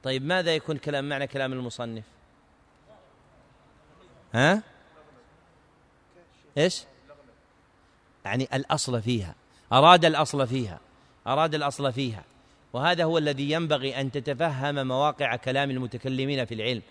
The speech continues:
لا أن تسارع إلى أخط-، تخطئتهم. يأتي إنسان يشرح هذه المقدمة يقول: "وما ذكره المصنف متعقب بأن من أسماء الملائكة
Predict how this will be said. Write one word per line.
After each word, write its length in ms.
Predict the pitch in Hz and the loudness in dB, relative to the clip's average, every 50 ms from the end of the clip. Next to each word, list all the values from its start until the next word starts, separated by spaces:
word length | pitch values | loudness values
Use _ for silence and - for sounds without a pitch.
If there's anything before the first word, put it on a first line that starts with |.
| _ - - - _ - | _ -20 -20 -20 _ 0
لا 320 | 127 156 190 226 247 247 233 | 4 8 8 8 8 8 6
أن 120 | 226 196 | 2 2
تسارع 580 | 156 196 156 - 196 190 180 180 170 151 160 170 | 0 -2 2 4 6 6 6 6 4 4 4 2
إلى 240 | 165 156 156 151 143 | 2 2 2 0 0
أخط-، 280 | - - - 156 147 - | -2 -4 -10 -12 -8 -4
تخطئتهم. 680 | - 151 123 - 165 156 143 147 - 139 131 120 107 98 - _ _ _ _ _ _ _ _ _ - | -4 -4 -4 -2 -2 -2 -2 -2 -2 -2 -6 -6 -8 -10 -16 _ _ _ _ _ _ _ _ _ -2
يأتي 460 | 147 165 170 135 156 160 156 139 143 | -2 -2 0 0 0 -2 -2 -2 -4
إنسان 400 | 151 139 - 175 170 160 156 139 - - - - - _ _ - | -6 -2 0 0 0 0 0 -4 -8 -12 -20 -20 -20 _ _ -6
يشرح 400 | 135 151 170 - 180 170 143 127 | -2 -2 -2 0 0 0 2 2
هذه 160 | 170 170 156 | 2 0 0
المقدمة 680 | 160 151 156 151 - 165 180 170 160 190 196 226 226 165 - - - - _ - - | -2 -4 -4 -2 0 -2 -2 0 0 -2 0 0 -2 -4 -6 -14 -20 -20 _ -8 -4
يقول: 280 | 135 143 143 170 170 | -4 -2 -2 0 0
"وما 300 | 160 156 151 156 160 160 | 2 2 2 2 2 2
ذكره 380 | 151 151 - 151 156 156 151 151 | 2 0 0 0 0 0 0 0
المصنف 520 | 151 143 139 - - 165 170 175 175 151 131 | -2 -4 -4 -2 -2 -2 -2 -2 -4 -4 -4
متعقب 600 | 143 143 135 - 143 127 147 151 - - 135 123 | -6 -4 -2 0 2 2 0 0 0 -2 -2 -2
بأن 440 | 120 123 123 123 151 156 156 151 147 | -2 -4 -4 -2 -2 -2 -2 -2 -4
من 120 | 147 147 | -4 -4
أسماء 320 | 143 135 - - 160 156 151 | -8 -8 -6 -4 -4 -4 -2
الملائكة 680 | 147 143 143 143 151 175 180 180 - - 202 190 | -2 -2 -2 0 0 0 0 -2 0 0 0 0